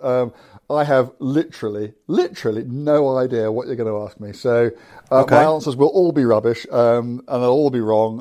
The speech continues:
Speaker 1: and I can't <laughs> apologise in advance, but, um, they will at least be, um, you know, or whatever comes out of my, my mouth at the time.
Speaker 2: You'll have to think quickly. It's Friday afternoon as we're recording this. Is that the best time? Uh, i-, is your brain firing at this <laughs> point of the week?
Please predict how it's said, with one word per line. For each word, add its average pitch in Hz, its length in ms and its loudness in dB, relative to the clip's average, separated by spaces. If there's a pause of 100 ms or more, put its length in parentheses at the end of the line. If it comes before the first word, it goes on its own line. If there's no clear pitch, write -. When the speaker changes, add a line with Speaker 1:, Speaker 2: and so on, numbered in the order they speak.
Speaker 1:
and 113 280 -2
I 123 80 -6
can't 170 260 -2
<laughs> - 20 -16
apologise 131 680 -6
in 113 100 -18
advance, 110 440 -12
but, 120 220 -8 (300)
um, 120 260 0
they 120 100 0
will 139 220 2
at 139 80 -2
least 123 320 -8
be, 123 400 -4
um, 117 500 0 (400)
you 107 80 -10
know, 107 140 -4
or 101 140 -8
whatever 117 340 2
comes 110 180 -8
out 113 120 -8
of 110 40 -10
my, 107 120 -6
my 117 180 -10
mouth 107 240 -8
at 110 80 -20
the 104 80 -12
time. 98 240 -10 (800)
Speaker 2:
You'll 156 200 4
have 196 120 0
to 170 100 -4
think 160 200 -4
quickly. 101 380 -2
It's 131 280 -4
Friday 135 540 0
afternoon 117 560 -4
as 95 120 -10
we're 104 140 -4
recording 98 480 -6
this. 95 400 -10 (140)
Is 117 140 -4
that 135 140 4
the 131 60 -4
best 131 300 0
time? 131 340 0
Uh, 127 40 -2
i-, 131 80 -4
is 127 280 -4
your 131 100 -2
brain 123 280 0
firing 123 460 0
at 127 100 -6
this 135 120 -2
<laughs> - 80 -4
point 160 140 2
of 143 80 -6
the - 80 -6
week? - 320 -10